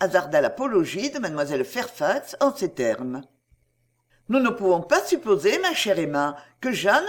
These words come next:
trouve beaucoup de plaisir au presbytère, mais il vaut mieux encore y aller que de rester seule à la maison. Sa tante est une excellente créature, mais il est bien ennuyeux de l'avoir toujours pour compagne.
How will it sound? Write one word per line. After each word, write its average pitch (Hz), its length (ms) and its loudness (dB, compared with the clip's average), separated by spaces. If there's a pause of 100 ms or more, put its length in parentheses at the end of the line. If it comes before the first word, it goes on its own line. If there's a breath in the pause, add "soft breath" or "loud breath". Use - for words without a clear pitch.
trouve 196 240 2
beaucoup 277 320 -2
de 320 80 2
plaisir 208 520 0
au 349 60 0
presbytère, 180 760 2 (600)
mais 277 320 0
il 277 140 0
vaut 208 120 2
mieux 196 300 -4
encore 254 380 -2
y 170 140 2
aller 165 520 0 (220)
que 214 80 0
de 196 100 2
rester 175 340 2
seule 302 360 0
à 330 80 -2
la 277 80 2
maison. 139 640 0 (540)
Sa 320 160 -4
tante 330 340 0
est 285 140 0
une 185 120 0
excellente 294 580 -4
créature, 180 760 -2 (240 loud breath)
mais 185 140 -10
il 165 140 -2
est 143 40 0
bien 262 300 0
ennuyeux 208 500 0
de 330 80 -2
l'avoir 160 380 -2
toujours 269 420 -4
pour 349 160 -6
compagne. 127 760 -2